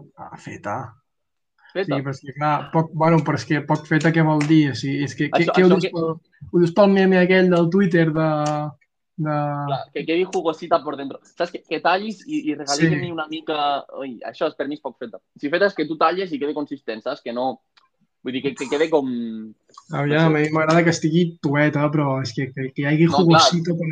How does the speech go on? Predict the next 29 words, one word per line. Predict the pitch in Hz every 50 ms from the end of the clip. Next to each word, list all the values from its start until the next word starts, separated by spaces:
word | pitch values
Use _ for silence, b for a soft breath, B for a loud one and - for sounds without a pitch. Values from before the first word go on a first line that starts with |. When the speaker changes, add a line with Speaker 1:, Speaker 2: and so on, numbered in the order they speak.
| 151
Speaker 1:
ahí, | 160 180 185
no. | 165 160 139 135 - - _ _ -
No. | 156 147 143 139
Speaker 2:
Ju-, | - - 127
ju-, | - -
jugui-, | 127 123 127 127 - 120
vale, | 117 110 104 98 95
pues | - _ -
llavors, | 110 107 - - -
Speaker 1:
Mm. | 160 147 147
Speaker 2:
llavors | 147 131 143 139
no | 147
som | 139 147 135
el | 127
mateix | 120 110 113 -
team. | _ 113 107 98 104
Jo, | 110 117 127 147 143 147
Speaker 1:
No, | - 139 135
Speaker 2:
jo | 135 131 135 139 139
Speaker 1:
jo, | 135
Speaker 2:
per | 139 156
Speaker 1:
jo | 143 143
Speaker 2:
mi, | 139 131 127 107
Speaker 1:
feta. | - - _ _ _ _ _ _ _ _ _ _ _ _ _
Speaker 2:
tortilla | 135 123 123 - 156 165 180 170
con | 165 160 156 -
cebolla | - 147 151 170 190 190 175 160
poco | - 131 117 123 113 104
hecha, | 101 - _ -